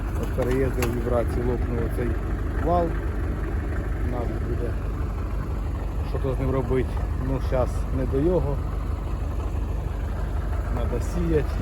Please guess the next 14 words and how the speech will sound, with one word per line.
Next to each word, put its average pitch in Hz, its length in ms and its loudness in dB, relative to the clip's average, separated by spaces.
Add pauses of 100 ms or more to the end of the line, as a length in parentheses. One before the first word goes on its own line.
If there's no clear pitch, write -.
(2000)
І 180 180 4 (1120)
цей 151 120 4
маркер 127 480 4
доробити. 123 340 4
Як 131 160 2
бачите, 147 280 4
він 143 180 4
риє, 147 280 6
то 139 60 2
непогано, 151 480 4
але... 135 260 4 (1120)
состояння 156 640 6 (120)
його 147 300 6 (1900)
печальне. - 400 6